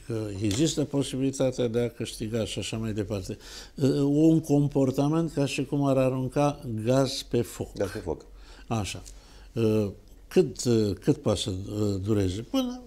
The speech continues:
Speaker 1: ori preda armele, altă soluție nu este.
Speaker 2: Bine, ideea, uitați că dacă ne uităm pe cifrele de la onu, care spunea și dumneavoastră că nu sunt oblig-, neapărat, uh, și cele reale,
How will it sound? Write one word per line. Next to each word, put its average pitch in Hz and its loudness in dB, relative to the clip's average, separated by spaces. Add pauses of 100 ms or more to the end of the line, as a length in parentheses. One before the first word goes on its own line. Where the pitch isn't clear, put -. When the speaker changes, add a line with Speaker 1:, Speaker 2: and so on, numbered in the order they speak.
(400)
Speaker 1:
ori 180 2
preda 185 2
armele, 120 2
altă 120 0
soluție 123 -2
nu 98 -10 (100)
este. - -14
Speaker 2:
Bine, 147 2
ideea, 101 2
uitați 107 0
că 104 -6
dacă 90 0
ne 85 -2
uităm 85 -2
pe 101 -6
cifrele 95 -6
de 85 -2
la 87 4
onu, 90 2
care 113 2
spunea 139 -2
și 139 -4
dumneavoastră 117 0
că 95 -10
nu 107 -4
sunt 107 -8
oblig-, 95 -6 (140)
neapărat, 90 -2
uh, 82 -4 (440)
și - -10
cele 90 0
reale, 98 2